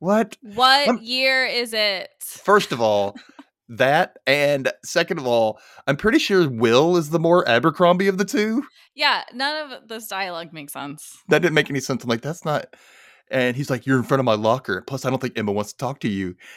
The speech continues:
Speaker 1: And there's this stare down, and Emma asks, you know, if they want dueling pistols or something, and that's when Will leaves.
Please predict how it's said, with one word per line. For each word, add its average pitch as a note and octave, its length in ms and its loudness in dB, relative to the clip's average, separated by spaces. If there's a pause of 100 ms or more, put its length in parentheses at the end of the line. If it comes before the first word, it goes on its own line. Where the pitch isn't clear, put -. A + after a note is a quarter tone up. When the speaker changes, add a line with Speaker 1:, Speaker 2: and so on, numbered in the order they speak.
(100)
Speaker 1:
And B2+ 120 2
there's C3+ 160 4
this B2 140 -2
stare C#3 320 4
down, G2+ 420 0 (680)
and A2 320 0
Emma B2 220 0
asks, A2+ 420 -2
you A#2 120 -4
know, G#2 100 0
if G2 80 -6
they G#2+ 100 0
want G#2+ 240 -4
dueling G#2 320 -4
pistols G2+ 500 -4
or G2 60 -4
something, F#2+ 500 -4
and G2 120 0
that's G2 160 0
when G2 420 0
Will F#2 260 0
leaves. - 440 -10